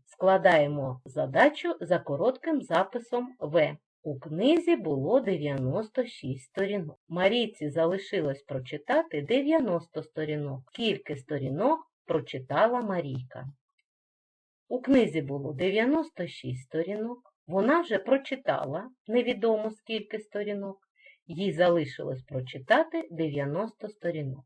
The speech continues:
Зменшуване, від'ємник, різниця. Щоб знайти від'ємник, треба від зменшуваного відняти різницю. Обчисли самостійно.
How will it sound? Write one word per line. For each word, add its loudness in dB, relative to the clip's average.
Зменшуване, -2
від'ємник, -2
різниця. -2
Щоб 2
знайти -2
від'ємник, -6
треба 4
від -10
зменшуваного -4
відняти 0
різницю. -6
Обчисли 0
самостійно. -8